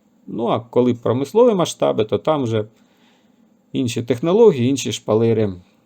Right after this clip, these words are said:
І там, як правило, люди наймають спеціалістів, які на це вчилися. Я у промислові масштаби не лізу.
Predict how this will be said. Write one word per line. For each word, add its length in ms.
І 80
там, 280
як 160
правило, 400
люди 380
наймають 420
спеціалістів, 680
які 220
на 120
це 140
вчилися. 560
Я 160
у 60
промислові 540
масштаби 440
не 120
лізу. 280